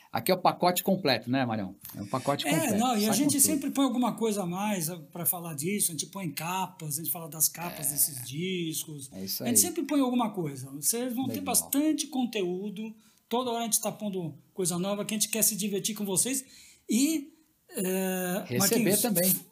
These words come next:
Speaker 1: Receber
Speaker 2: Receber.
Speaker 1: também, né, Marião? Receber
Speaker 2: É, a gente quer
Speaker 1: conteúdo,
Speaker 2: receber.
Speaker 1: receber.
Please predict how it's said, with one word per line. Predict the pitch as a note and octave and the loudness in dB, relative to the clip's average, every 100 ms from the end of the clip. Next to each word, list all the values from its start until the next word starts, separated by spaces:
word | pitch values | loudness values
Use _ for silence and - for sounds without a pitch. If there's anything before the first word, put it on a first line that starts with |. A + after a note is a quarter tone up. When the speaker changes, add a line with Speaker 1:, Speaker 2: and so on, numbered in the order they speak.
| _ | _
Speaker 1:
Receber | E3+ F#3+ A#3+ G3 | 4 4 4 4
Speaker 2:
Receber. | E3+ B3 | 4 4
Speaker 1:
também, | B3+ B3+ | 4 2
né, | F#3 | 0
Marião? | G#2 G2 - _ _ - | -4 -8 -16 _ _ -4
Receber | E3 - F3+ | 2 2 4
Speaker 2:
É, | F#3+ | 2
a | B3 | 2
gente | - | 0
quer | A#3+ | 2
Speaker 1:
conteúdo, | G3+ G3 A3+ D3 | 4 4 4 4
Speaker 2:
receber. | F3 E3+ F#3+ | 4 4 4
Speaker 1:
receber. | F#3+ | 2